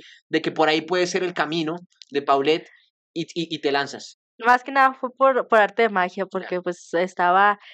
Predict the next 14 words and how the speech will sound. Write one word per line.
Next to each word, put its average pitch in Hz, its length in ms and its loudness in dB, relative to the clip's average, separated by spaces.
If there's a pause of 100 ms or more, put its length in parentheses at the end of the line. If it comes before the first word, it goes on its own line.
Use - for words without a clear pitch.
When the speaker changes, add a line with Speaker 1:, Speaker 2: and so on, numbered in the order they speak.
(120)
Speaker 2:
estaba 214 380 2
mi 247 120 -4
entrenador 226 640 2 (440)
y 220 520 0 (320)
por 208 240 2 (180)
azares 196 340 -2
del 220 140 -2
destino 202 300 -6
estaba 202 260 2
mi 208 80 -2
mamá 185 180 -4
a 185 40 -4
un 190 80 -10
costado 226 500 0